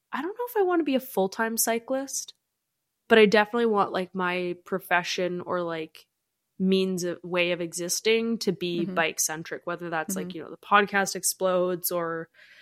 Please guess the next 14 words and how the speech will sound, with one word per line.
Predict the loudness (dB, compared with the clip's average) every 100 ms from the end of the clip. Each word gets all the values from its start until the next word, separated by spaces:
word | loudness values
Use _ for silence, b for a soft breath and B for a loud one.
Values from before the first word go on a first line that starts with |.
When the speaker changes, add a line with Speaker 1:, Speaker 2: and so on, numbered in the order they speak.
| b 6
Speaker 1:
doing | 6 6
artwork | 6 6 6 -2 -2
for | -4
cycling | 0 2 0 -2 -6 0
brands, | 0 0 -2 -4 -6 -6
but, | -4
like, | -2 -4 -4
something | -6 -4 -4
that | -2
allows | -2 0 0 -2 -6
Speaker 2:
Mm-hmm. | -6
Speaker 1:
the |
flexibility | -8 -6 -8 -6 -6 -6 -6 -8
of | -10